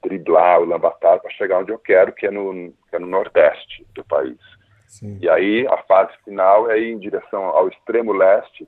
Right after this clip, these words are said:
Speaker 1: pra uma cidade chamada Choibalsan. Choibalsan é a última cidade, é, grande, maior, a leste. Aí, teoricamente, terminaria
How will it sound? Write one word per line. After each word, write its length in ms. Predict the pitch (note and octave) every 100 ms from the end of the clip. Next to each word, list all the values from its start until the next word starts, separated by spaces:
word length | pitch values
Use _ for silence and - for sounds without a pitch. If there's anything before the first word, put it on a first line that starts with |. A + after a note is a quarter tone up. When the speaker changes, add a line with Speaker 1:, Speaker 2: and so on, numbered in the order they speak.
| _ _ _ _
Speaker 1:
pra 100 | -
uma 180 | G2 -
cidade 380 | G2+ F2+ G2 -
chamada 340 | G2 G2 G2+ -
Choibalsan. 800 | - B2 A#2 A#2 G#2+ - E2+ B1 _ _ _ _ _ _ -
Choibalsan 560 | F2+ E2 E2 - F#2+
é 60 | G2
a 60 | G#2
última 320 | A2 A2 -
cidade, 460 | G#2+ F2+ F2 E2 E2 _ _ _
é, 260 | F2 D#2 D2 C#2+
grande, 460 | D#2+ E2 E2+ - _ _ _ _
maior, 480 | D2 D2 D2 D#2+ D#2+ _ _ _ -
a 60 | E2
leste. 460 | E2 C#2 - - -
Aí, 200 | D2 E2 _
teoricamente, 720 | E2+ D#2+ E2+ E2+ E2 E2 - -
terminaria 680 | - - F#2 F2 E2 E2+